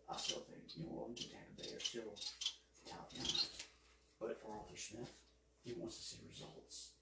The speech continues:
And he has a chance. This is a year where he needs to see results in year three. Now, can Arthur get those results?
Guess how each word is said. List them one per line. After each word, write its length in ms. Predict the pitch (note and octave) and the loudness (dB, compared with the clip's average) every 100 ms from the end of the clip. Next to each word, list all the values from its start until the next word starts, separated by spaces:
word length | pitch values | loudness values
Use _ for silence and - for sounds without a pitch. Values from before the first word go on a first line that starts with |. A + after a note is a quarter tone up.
| - - | -20 -10
And 100 | - | -6
he 140 | - E2+ | -4 -4
has 200 | - A2 | -2 -2
a 60 | |
chance. 360 | A2 - - - | 2 2 2 0
This 260 | B2 A2+ - | 0 2 0
is 160 | A2+ | 0
a 60 | A2 | -4
year 160 | A2+ - | -4 -2
where 160 | - | -4
he 160 | - B2 - | -2 -2 0
needs 240 | - - | -2 0
to 80 | - | 2
see 220 | - - - | 0 0 -4
results 560 | - - C#2+ - - - - - - - - - - - - - | -8 -4 -4 -4 -8 -8 -8 -8 -6 -6 -6 -8 -10 -6 -4 0
in 80 | E2 G#2+ | 0 2
year 160 | G2+ F2+ - | 2 2 0
three. 220 | - G#2 - - - - - - - - - - | 2 2 0 -4 -10 -6 -4 -4 -8 -8 -2 0
Now, 180 | - - - - - - - - | 2 0 0 -2 -2 -4 -4 2
can 160 | B2 - | 6 6
Arthur 240 | - - | 6 6
get 160 | - - | 4 4
those 200 | - - | 2 2
results? 680 | - - A2 - - - | -2 2 2 2 -2 -4